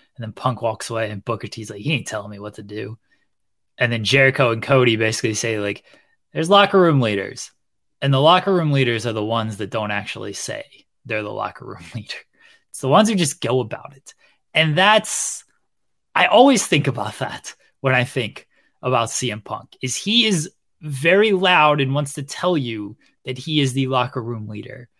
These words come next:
And usually when you are that loud about things, you are not the leader you need to be. And that's, like, you know, that's fine.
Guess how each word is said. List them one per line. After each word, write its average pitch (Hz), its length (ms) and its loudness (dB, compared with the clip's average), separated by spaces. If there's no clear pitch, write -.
And 160 200 -2
usually 233 380 2
when 208 160 6
you 190 140 4
are 165 100 6
that 123 380 2
loud 147 260 2
about 113 240 -4
things, 110 440 -12
you 160 380 0
are 208 60 4
not 190 160 2
the 156 100 0
leader 139 360 2
you 127 220 -2
need 123 560 -4
to 120 140 -8
be. 120 460 -14
And 262 140 4
that's, - 480 0
like, 220 300 -8
you 208 80 -8
know, 220 340 -2
that's 233 220 -2
fine. 240 560 2